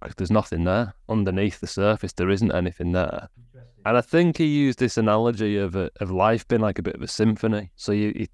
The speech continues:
Speaker 1: it's just made up of all these different instruments, individual instruments that come together to create music at different, at different times. And, like, it's the same with us. We're made up of all these individual perceptions that come together to create our identity. And it's just like, what's the music you're gonna make? I think that can be a proactive thing. Like, what tunes are you gonna play?
Speaker 2: Yeah.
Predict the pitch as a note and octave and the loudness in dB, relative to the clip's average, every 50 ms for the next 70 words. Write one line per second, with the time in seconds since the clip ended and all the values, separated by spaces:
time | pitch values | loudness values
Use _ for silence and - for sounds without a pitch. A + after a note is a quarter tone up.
0 | - - F2+ - - A#2+ A2 - G#2 G2+ G#2+ A#2 A#2+ A#2+ G#2+ F#2 F2+ G2+ G#2 G#2 | -8 -8 -8 -4 -2 -2 0 2 2 4 4 4 2 2 0 0 2 2 4 4
1 | G2+ G2+ G2 E2+ - - G2+ - - F2+ - - - - G2 A2 G#2+ - - - | 4 2 0 0 -2 -4 -6 -4 -6 -8 -8 -8 -6 -2 -2 -2 -2 -2 -4 -4
2 | G2 F2 D#2+ D#2+ - - - - B2+ C3 C3 A#2+ B2 A2+ G#2+ A2 G2+ G2+ G#2 A2 | -4 -2 -2 -4 -6 -6 -4 -2 0 2 2 2 2 2 2 4 4 4 4 2
3 | A2 - - - F2+ D2 - - - - - - - A#2+ A#2 G#2+ - G#2+ F#2 G#2+ | 0 0 -2 -4 -4 -4 -4 -6 -8 -8 -4 0 2 2 2 2 0 0 0 2
4 | G#2 G#2 F2+ D2+ C#2 F2+ G2 - - - G#2 - - G2+ G2 G2+ A2 G2 - - | 2 2 2 0 -2 -4 -4 -6 -8 -8 -8 -4 -2 0 2 2 2 2 2 2
5 | G2 G2+ G#2+ A2 F#2 D#2+ C#2+ F2 F2 - F#2 - - - - - - F2+ E2 E2 | 2 2 2 0 0 -2 -4 -6 -4 -6 -8 -6 -4 -6 -6 -4 -4 -2 -2 -2
6 | E2 - - _ _ - G#2 - - A2+ F#2 - - - - - - F#2 F#2 G2+ | -4 -6 -8 _ _ -4 -4 -2 0 -2 -2 0 -2 -4 -4 -2 0 2 2 4
7 | G#2+ G2+ F#2+ G2+ F#2+ F#2 G2+ G2+ G2+ - - - - - F#2 - - A2 A2+ A2+ | 4 2 2 0 0 0 2 2 0 0 -4 -8 -12 -10 -10 -4 0 0 2 2
8 | A2 G2+ F#2+ F2 G2 G#2+ G#2+ F2+ G2 G#2 G#2 A2 G#2+ G#2+ G2+ G2 F#2 G2 - - | 2 2 2 2 2 2 0 0 0 0 2 2 2 0 0 -2 -4 -6 -4 -2
9 | F#2+ G2 F#2+ F#2 F#2 F#2 F2 G2 G2+ G2+ G2 G2 F#2 - G2+ F#2+ E2+ - - - | 0 2 2 2 2 0 0 0 0 0 0 0 -2 -2 -2 -4 -4 -6 -6 -4
10 | - G2+ - - - - F#2 F#2 F2+ - G2 G#2 F#2+ - - - _ - - - | -4 -4 -4 -4 -6 -8 -6 -6 -6 -6 -6 -6 -8 -10 -14 -10 _ -8 -8 -8
11 | - - A2+ G#2+ G#2 G2+ - - F#2 G#2+ G#2+ G#2 G2 F#2 - - F#2+ - G2+ F#2+ | -4 -2 0 2 2 2 2 0 2 2 2 2 2 0 -2 -4 -6 -4 -2 -2
12 | - - F#2+ F#2 E2+ E2+ E2+ E2+ F2+ G2+ G#2 G#2+ G#2+ - - - - G#2 G#2 F#2+ | -2 0 0 0 2 2 2 2 2 0 0 0 0 -4 -8 -12 -8 -6 -6 -6
13 | F#2+ - - F#2+ G#2 - - G2 - - - E2+ - - F2+ F2+ - - - F2 | -6 -4 -4 -4 -4 -4 -6 -8 -6 -4 -2 -2 -2 0 -2 -2 -2 -2 -2 0
14 | E2 F2 G2+ A2 G2+ A2 - G2+ F#2 G2+ G2 F#2+ F#2+ F#2+ F#2 F2+ - - - G2 | 2 2 2 2 2 0 -2 -2 -2 -2 0 0 0 0 0 -2 -4 -2 0 0
15 | G#2+ A2 - - - G2+ G2 - - - - G#2+ F#2 F#2 F2+ F2 E2 - - - | 0 0 0 -2 -4 -4 -4 -6 -8 -8 -6 -4 -2 0 0 0 -2 -2 -4 -2
16 | G2 E2 F2 E2+ - - - - - - - F#2+ F2+ F#2+ F2+ - - E2+ - F2+ | 0 0 0 0 0 -4 -8 -10 -8 -6 -4 -4 -4 -4 -6 -6 -4 -2 0 2
17 | G#2 A2+ - - - - A2 G#2+ A2 A2 G#2+ F2+ F#2 F#2 G2 G#2+ G#2+ G2 G#2 G2 | 2 2 2 -2 -4 -2 0 2 2 2 2 0 0 0 0 2 2 2 0 0
18 | F2+ - - - D2 - - - G2+ | -2 -2 -4 -4 -4 -4 -4 -8 -10